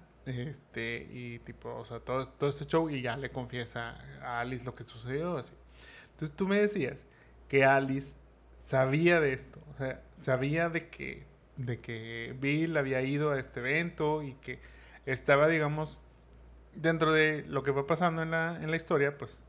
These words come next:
este, también se ve con, con uno de sus amigos, este, este Victor Ziegler, en donde él le dice, él estaba en, en ese, en esa ceremonia, en esa, en esa reunión secreta,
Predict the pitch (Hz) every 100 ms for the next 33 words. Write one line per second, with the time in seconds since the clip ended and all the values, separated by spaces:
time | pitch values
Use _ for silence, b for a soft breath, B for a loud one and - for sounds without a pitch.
0 | - _ - 107 - 117 - 123 127 120
1 | 131 131 143 139 143 131 127 123 123 131
2 | 135 139 151 156 156 151 143 120 - 120
3 | 123 - B B B B B - 113 -
4 | 127 127 - 139 175 156 131 127 - b
5 | b b b 139 131 127 123 123 - 139
6 | 131 139 151 151 147 - - - 143 135
7 | 143 143 135 135 135 135 127 - 127 120
8 | 110 127 123 120 127 - - 131 117 107
9 | 127 147 139 147 143 143 139 117 127 120
10 | 123 143 131 117 131 143 139 139 135 151
11 | 160 - 143